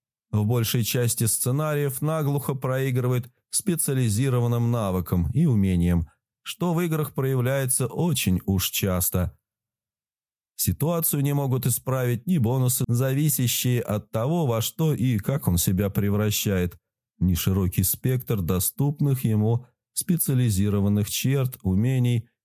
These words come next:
и навыков. Врождённые черты – крепкие потроха, значительно снижающие риск интоксикации и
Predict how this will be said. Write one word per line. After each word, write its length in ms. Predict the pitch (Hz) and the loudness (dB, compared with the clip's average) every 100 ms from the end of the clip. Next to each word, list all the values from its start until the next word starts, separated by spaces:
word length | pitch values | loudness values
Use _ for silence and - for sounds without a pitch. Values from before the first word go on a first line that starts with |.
| - | -4
и 120 | 160 | 0
навыков. 640 | 131 107 90 80 - 80 - _ _ _ _ _ _ _ _ _ | 2 2 0 0 -2 -2 -6 _ _ _ _ _ _ _ _ _
Врождённые 580 | - 76 80 120 120 95 | 0 2 2 2 2 2
черты – 640 | - 87 82 - 131 127 - _ _ _ - | 0 -2 -2 -2 0 0 -2 _ _ _ -4
крепкие 440 | 147 196 - 135 | -2 -2 -2 -2
потроха, 760 | 131 131 143 143 - 90 90 - _ _ _ _ - | -2 -4 -2 -2 -2 -2 -2 -4 _ _ _ _ -2
значительно 880 | 92 101 98 - 165 185 165 160 | 0 2 0 2 0 0 0 0
снижающие 840 | 151 143 139 117 123 120 - 113 104 | 0 0 0 0 0 -2 0 0 2
риск 340 | 123 123 - - _ _ | 0 -2 -6 -18 _ _
интоксикации 1120 | 143 127 127 120 - 92 - 98 90 - 90 92 | -2 -2 -2 -2 -2 -2 0 0 0 0 0 0
и 260 | 151 180 | 2 0